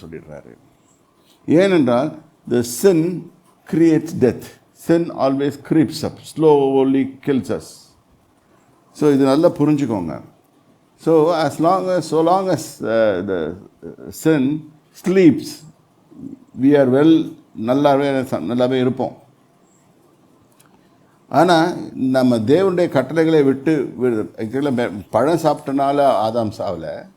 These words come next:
டிஸ்ஓபே பண்ணனால, தேவனுடைய கட்டளைக்கு விரோதமாக போனனால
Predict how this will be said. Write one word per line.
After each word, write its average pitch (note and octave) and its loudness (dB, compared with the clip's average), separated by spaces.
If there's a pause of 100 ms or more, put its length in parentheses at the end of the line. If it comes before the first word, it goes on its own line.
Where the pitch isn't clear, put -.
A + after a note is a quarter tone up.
(540)
டிஸ்ஓபே C#3+ 4
பண்ணனால, E2+ -8 (1200)
தேவனுடைய C#3+ 2
கட்டளைக்கு C3 -4
விரோதமாக C#3 2
போனனால A#2+ -2